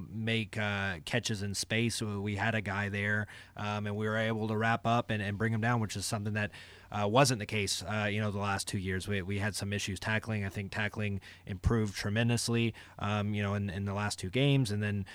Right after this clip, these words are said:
uh, we kinda bend, don't break defense and, and, and ke-, kept them out of the end zone. Um, UMass didn't have one passing touchdown in this game, Cody. Uh, their, their only touchdown of the game came on the ground. So I,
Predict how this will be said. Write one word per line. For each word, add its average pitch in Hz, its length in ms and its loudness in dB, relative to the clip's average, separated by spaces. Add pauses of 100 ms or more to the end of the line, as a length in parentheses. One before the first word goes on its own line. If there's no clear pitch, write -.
(200)
uh, 98 400 -2
we 101 640 -4
kinda 113 220 0
bend, 117 260 2
don't 117 200 2
break 113 260 2
defense 101 440 -2
and, 92 140 -6
and, 92 220 -6
and 90 200 -6
ke-, 92 260 -6
kept 110 180 -2
them 110 100 0
out 110 120 2
of 104 40 -2
the 98 80 0
end 110 180 0
zone. 120 360 2 (240)
Um, 107 360 0
UMass 135 360 6
didn't 135 220 2
have 127 340 0
one 120 260 2
passing 120 400 0
touchdown 110 400 0
in 95 60 0
this 92 160 -4
game, 107 200 0
Cody. 92 280 -2
Uh, 95 140 0
their, 98 200 -2
their 98 220 0
only 104 200 0
touchdown 107 360 -2
of 101 60 0
the 101 60 -2
game 104 280 0
came 104 220 -2
on 101 100 -2
the 98 80 -2
ground. 92 400 -2
So 95 180 -2
I, 92 180 0